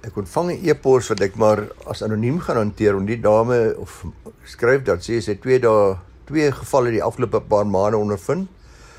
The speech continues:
waar sy gedagvaar was vir uitstaande skulde. In beide gevalle het die partye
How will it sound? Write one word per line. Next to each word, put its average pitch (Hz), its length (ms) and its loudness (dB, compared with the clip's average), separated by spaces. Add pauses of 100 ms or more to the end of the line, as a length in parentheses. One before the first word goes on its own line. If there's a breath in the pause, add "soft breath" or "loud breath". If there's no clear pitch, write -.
(260 loud breath)
waar 90 160 0
sy 104 160 -2
gedagvaar 110 560 0
was 117 160 0
vir - 160 -8
uitstaande 110 480 -2
skulde. 139 480 -2
In 92 80 -6
beide 113 240 0
gevalle 110 320 -2
het 101 80 -2
die 90 80 -8
partye 113 540 2